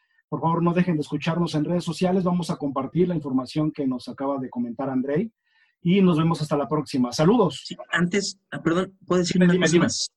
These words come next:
Speaker 1: Sí, por supuesto.
Speaker 2: Antes de terminar, eh, me gustaría invitarlos. Ahorita, justo en este mes, tenemos una, una campaña de, de donaciones,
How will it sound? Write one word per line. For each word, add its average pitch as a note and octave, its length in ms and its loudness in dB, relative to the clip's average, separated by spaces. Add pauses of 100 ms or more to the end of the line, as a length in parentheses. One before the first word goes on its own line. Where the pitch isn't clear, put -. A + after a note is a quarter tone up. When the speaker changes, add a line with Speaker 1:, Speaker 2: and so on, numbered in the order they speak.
(140)
Speaker 1:
Sí, A3 220 6
por F3+ 160 4
supuesto. E3+ 300 2
Speaker 2:
Antes E3+ 220 -6
de E3+ 100 -10
terminar, D3+ 460 -2
eh, D3+ 300 2
me C#3+ 100 4
gustaría D3+ 320 0
invitarlos. D3+ 600 -2
Ahorita, C#3+ 440 2
justo E3 400 0
en D#3 100 2
este D3+ 200 -2
mes, - 340 0
tenemos C#3+ 540 2 (420)
una, C#3 640 4
una C3 240 2
campaña B2+ 500 0
de, A2 320 -2
de G2 180 -2
donaciones, G#2+ 800 -2